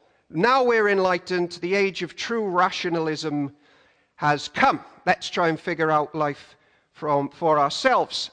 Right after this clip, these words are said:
And what's happened, though, it's trickled into the postmodern era, which is the one we live in. And everybody now is, well, that's a general statement. A lot of people are carrying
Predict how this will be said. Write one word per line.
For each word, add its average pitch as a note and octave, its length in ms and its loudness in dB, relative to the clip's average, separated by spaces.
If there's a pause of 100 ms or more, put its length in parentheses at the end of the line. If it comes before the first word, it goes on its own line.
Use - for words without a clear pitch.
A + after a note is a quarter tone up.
(340)
And G#3 160 -2
what's D#4+ 240 2
happened, C4 380 0
though, F#3 320 2
it's - 120 -12
trickled A3 440 -2
into G3 280 -2
the F3 120 -8
postmodern G#3 760 -2
era, F3 280 2
which G#3 200 -2
is G3 80 -12
the G3 80 -10
one F#3+ 200 0
we G#3 180 -2
live D#3 180 -2
in. G3+ 160 -6 (680)
And A3 240 4
everybody C4 500 0
now F#3+ 280 2
is, - 320 -4 (760)
well, G#3 140 0
that's A#3 160 0
a G3+ 40 -8
general E3 300 0
statement. E3+ 320 -2
A - 20 4
lot D4 140 2
of D4+ 60 -2
people G3+ 200 0
are F3 140 0 (180)
carrying C#4 920 0